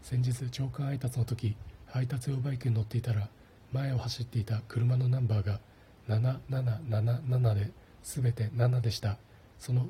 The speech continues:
七の車が左折して、コンビニの駐車場へ入りました。そのコンビニがセブンイレブンで、これも七が入っていました。一人で、「うわー」となったんですが、これもしやと思い、時計を確認すると、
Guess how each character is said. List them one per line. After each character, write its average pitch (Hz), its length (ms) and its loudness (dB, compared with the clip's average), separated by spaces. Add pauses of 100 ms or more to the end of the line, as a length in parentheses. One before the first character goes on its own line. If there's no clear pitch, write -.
七 143 240 0
の 123 100 4
車 113 300 2
が 113 160 0
左 - 300 -4
折 120 180 -2
し - 80 -4
て、 123 200 0 (360)
コ 131 140 -4
ン 131 80 -2
ビ 127 100 2
ニ 127 100 4
の 131 140 0
駐 131 240 -6
車 135 140 -2
場 135 140 0
へ - 20 -2
入 123 180 2
り 123 60 2
ま 127 100 2
し - 60 0
た。 98 180 -4 (420)
そ - 140 -10
の 131 80 -2
コ 135 160 -6
ン 135 80 -4
ビ 131 80 -2
ニ 135 80 -2
が 131 160 -4
セ 123 220 -2
ブ 131 100 0
ン 143 60 0
イ 143 60 0
レ 143 80 -2
ブ 120 120 2
ン 104 80 2
で、 104 160 0 (320)
こ 123 120 -4
れ 131 80 0
も 139 260 -2
七 131 240 2
が 120 80 4
入 113 80 4
っ 113 40 2
て - 140 -6
い - 20 2
ま 110 80 2
し - 60 -6
た。 95 200 -4 (420)
一 - 200 -4
人 131 120 0
で、 110 180 0 (260)
「う 180 140 2
わ 175 220 0
ー」 208 60 -6 (800)
と 120 100 -2
な 117 80 2
っ 123 40 -2
た 120 140 -4
ん 107 40 2
で 104 60 2
す 113 120 -4
が、 104 180 -6 (320)
こ - 100 -4
れ 113 80 2
も 127 140 2
し 139 160 -4
や 113 140 0
と 117 120 -2
思 113 200 4
い、 104 120 2 (360)
時 - 220 -4
計 139 60 -2
を 139 100 -2
確 127 260 -2
認 135 120 -2
す 135 140 -2
る 127 80 0
と、 127 220 0